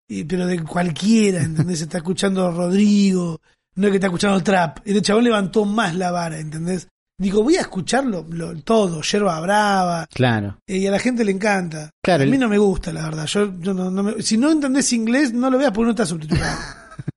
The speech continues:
Speaker 2: No, pero me imagino que empezó a ver esto, se dio cuenta que gustaba un montón y que había un montón de contenido para hacer y a-, y abrió por ahí. Mira.
Speaker 1: Un jugadorazo.
Speaker 2: Sí.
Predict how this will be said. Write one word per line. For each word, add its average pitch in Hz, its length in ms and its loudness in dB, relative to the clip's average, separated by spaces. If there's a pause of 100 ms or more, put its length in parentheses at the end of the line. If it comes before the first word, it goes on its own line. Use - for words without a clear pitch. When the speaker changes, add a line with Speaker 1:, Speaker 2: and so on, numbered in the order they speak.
(500)
Speaker 2:
No, 160 200 0
pero 147 180 2
me 147 140 4
imagino 165 420 2
que 156 60 0
empezó 143 380 2
a 160 60 4
ver 165 140 4
esto, 147 240 0
se - 120 0
dio 131 120 2
cuenta 127 320 2
que 113 80 0
gustaba 131 440 2
un 143 120 4
montón 147 640 2 (320)
y 131 120 -6
que 123 120 0
había 123 180 6
un 135 40 4
montón 117 260 2
de 120 60 2
contenido 120 460 2
para 117 160 2
hacer 147 280 0
y 139 80 4
a-, 113 140 4
y 107 240 0
abrió 104 380 2
por 107 120 2
ahí. 120 220 0 (340)
Mira. 143 580 0
Speaker 1:
Un 196 120 -6
jugadorazo. 190 580 2
Speaker 2:
Sí. 113 220 -2